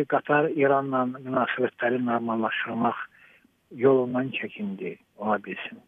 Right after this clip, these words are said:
Çünki Səudiyyə onun üçün həm coğrafi, həm iqtisadi, həm həyati baxımdan daha vacib, nəinki, e, Körfəz Cənubi tərəfindəki İran.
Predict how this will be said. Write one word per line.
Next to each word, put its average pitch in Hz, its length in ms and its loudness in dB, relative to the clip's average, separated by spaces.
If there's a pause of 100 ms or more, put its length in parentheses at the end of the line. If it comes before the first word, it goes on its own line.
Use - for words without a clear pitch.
(140)
Çünki 113 440 -6
Səudiyyə 113 520 0
onun 107 280 -2
üçün 107 260 -12
həm 120 200 -2
coğrafi, 107 440 0
həm 110 200 -2
iqtisadi, - 500 -8
həm - 240 -2
həyati 165 420 4
baxımdan 113 480 -2
daha - 240 0
vacib, 98 460 -8
nəinki, 107 460 -10 (640)
e, 113 180 -6 (340)
Körfəz 127 400 2
Cənubi 113 340 -6
tərəfindəki 107 760 -10
İran. 101 360 -6